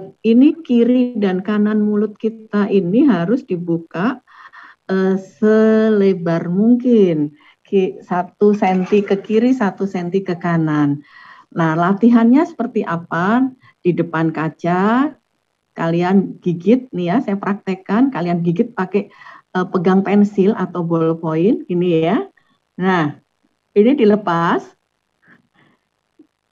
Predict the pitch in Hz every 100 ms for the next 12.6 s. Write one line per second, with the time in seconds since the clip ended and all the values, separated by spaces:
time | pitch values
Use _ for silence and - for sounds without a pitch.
0 | _ 240 294 370 302 226 202 180 165 165
1 | 160 147 143 143 _ _ _ _ - 196
2 | 277 254 240 240 262 403 233 175 190 180
3 | 180 180 175 - 185 180 202 - 196 196
4 | 180 240 214 170 165 160 165 165 170 202
5 | 214 170 165 165 165 165 220 269 311 -
6 | _ _ _ - 180 185 190 180 - 180
7 | 180 175 - 180 180 190 - _ _ -
8 | 175 170 170 - 202 240 294 233 196 175
9 | 170 165 165 175 262 320 185 170 170 165
10 | 170 262 - 202 196 226 240 208 220 262
11 | 247 240 - - - 233 240 233 220 190
12 | 196 - _ 180 170 139